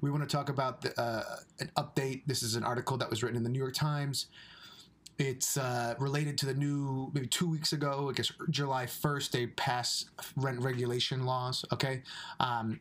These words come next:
we'll, we'll, we have another video profiling exactly what was changed, like limits on security deposits and rent regulation mostly. So this episode, we're gonna talk about payouts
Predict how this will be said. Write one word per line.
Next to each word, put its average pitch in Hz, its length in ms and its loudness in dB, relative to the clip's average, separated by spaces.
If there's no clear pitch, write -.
we'll, 156 280 2
we'll, 151 200 2
we 156 140 2
have 160 100 0
another 143 260 0
video 131 800 0
profiling 127 640 0
exactly 113 520 -2
what 120 180 -2
was 117 220 -2
changed, 120 560 -2
like 98 240 -2
limits 131 280 0
on - 100 0
security 185 360 0
deposits 147 840 0
and 110 360 2
rent 127 200 0
regulation 123 640 0
mostly. 151 540 2
So 135 460 0
this 175 240 2
episode, 151 320 2
we're 131 100 0
gonna 127 100 0
talk 123 220 2
about 113 360 0
payouts 131 560 0